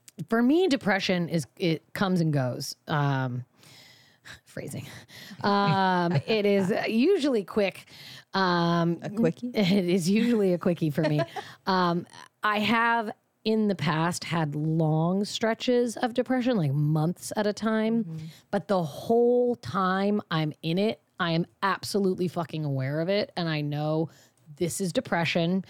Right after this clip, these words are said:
Speaker 1: I can find my way out of this, which is not easy for a lot of other
Speaker 2: Yeah.
Speaker 1: people. That's, it's very difficult to be self-aware
Speaker 2: Right.
Speaker 1: while you're depressed. And a lot of it probably has to do with the fact that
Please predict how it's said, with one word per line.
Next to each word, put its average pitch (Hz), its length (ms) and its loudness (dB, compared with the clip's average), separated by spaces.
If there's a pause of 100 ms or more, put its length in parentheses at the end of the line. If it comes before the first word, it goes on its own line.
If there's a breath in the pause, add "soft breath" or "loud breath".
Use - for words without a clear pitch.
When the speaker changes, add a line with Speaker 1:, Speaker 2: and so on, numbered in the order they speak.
(640 loud breath)
Speaker 1:
I 151 180 -2
can 202 200 0
find 185 360 0
my 214 160 2
way 226 220 2
out 180 200 0
of 147 160 -2
this, 135 320 -6
which 208 220 -2
is 262 160 0
not 262 340 0
easy 190 460 -2
for 165 480 -4
a 185 80 -2
lot 160 240 0
of 147 100 -4
other 151 180 -4
Speaker 2:
Yeah. 175 160 -6
Speaker 1:
people. 131 280 -4
That's, 139 240 -6
it's 156 260 -2
very 196 400 0
difficult 190 580 -2
to 180 120 -2
be 160 160 -2
self-aware 165 1200 -2
Speaker 2:
Right. 226 320 -4
Speaker 1:
while 143 520 0
you're 151 220 2
depressed. 131 580 -6
And 185 160 0
a 202 40 2
lot 247 220 0
of 233 80 0
it 185 100 -4
probably 175 360 0
has 160 200 2
to 170 80 -2
do 160 120 -2
with 156 120 -2
the 151 80 -10
fact 147 260 -4
that 139 140 -8